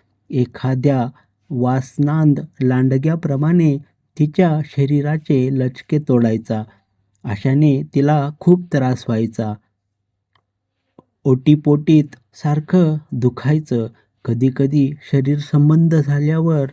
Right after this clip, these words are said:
रक्तस्रावही व्हायचा. अशातच लग्नाला दीड वर्ष होऊन जातं. रोज रोज तोच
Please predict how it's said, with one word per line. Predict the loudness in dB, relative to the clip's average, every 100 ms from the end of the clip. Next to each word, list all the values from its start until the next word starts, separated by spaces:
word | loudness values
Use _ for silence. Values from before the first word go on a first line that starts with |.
| -12 _ _ _ _
रक्तस्रावही | -2 -2 -4 -4 -4 -4 -2 0 2 2 0 0
व्हायचा. | -2 0 0 -2 -6 -8 -10 _ _ _ _ _ -8
अशातच | -4 -4 -2 -2 -2 -6 _ _
लग्नाला | -2 0 0 0 0 -4 -6 -8
दीड | -2 2 4
वर्ष | 4 0 0 0
होऊन | 2 4 4 2
जातं. | 0 -4 -6 -8 _ _ _ -8
रोज | -2 0 0 0
रोज | 0 2 0 -2 _ _ _ _ _ _
तोच | 2 2